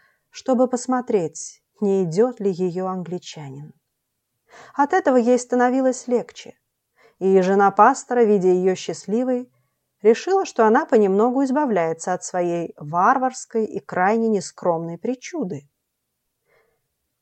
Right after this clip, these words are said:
Через некоторое время прогулки эти перестали помогать Лиспет, и она снова стала очень раздражительной. Жена пастора сочла, что наступило время сообщить Лиспет,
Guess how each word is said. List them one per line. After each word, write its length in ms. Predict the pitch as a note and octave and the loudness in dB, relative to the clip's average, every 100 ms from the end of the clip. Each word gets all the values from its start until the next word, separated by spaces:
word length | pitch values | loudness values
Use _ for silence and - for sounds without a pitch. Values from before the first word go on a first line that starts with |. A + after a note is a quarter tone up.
| _ _ | _ _
Через 260 | - A#3 A#3 | 2 4 4
некоторое 460 | D4+ D4 A#3+ B3 | 2 2 4 6
время 300 | A#3+ D4 B3 | 4 4 2
прогулки 540 | A3+ A3 G#3 C#4 B3+ A#3+ | 4 2 4 2 2 2
эти 200 | A#3 A#3 | 2 2
перестали 580 | A#3+ A#3 - D4+ B3 | 2 0 0 -2 -2
помогать 500 | E3+ E3+ F3 F3+ F3+ | -2 -4 -2 -2 -2
Лиспет, 560 | G3 G3+ G3 - F3+ - _ _ _ - | 0 0 0 -6 -8 -10 _ _ _ -2
и 60 | |
она 220 | F#3+ F#3+ | 0 2
снова 420 | F#3 - G3 B3+ B3+ | 0 -2 0 0 -2
стала 520 | - F#3+ F#3+ G3 - | -4 0 0 0 -2
очень 400 | A3 A#3+ - A3 | -4 -4 -6 -6
раздражительной. 1000 | G3 F3+ F3 F3 D#3+ C#3+ - - - - _ _ _ _ _ _ _ _ _ _ _ _ - | -4 -6 -6 -8 -8 -10 -12 -16 -18 -20 _ _ _ _ _ _ _ _ _ _ _ _ -10
Жена 440 | F#3 G3+ G3+ G3+ | -2 2 6 6
пастора 480 | G3+ G#3 G3+ - G3 | 6 6 4 0 -2
сочла, 580 | F#3+ G3 F#3+ F#3 F3+ G3 | 0 -2 -2 -2 -2 -2
что 400 | - F3+ F3 E3+ | -4 -2 -2 -2
наступило 640 | F3 F3+ F3 D#3+ F#3 F#3 | -4 -6 -10 -4 0 0
время 320 | F3+ F3+ F3+ | 0 -2 -2
сообщить 720 | F#3 - F#3+ F#3 - D#4+ - | -4 -2 -2 -4 -8 -8 -8
Лиспет, 580 | F#3 F3 E3+ - B3 - | -6 -6 -6 -8 -10 -10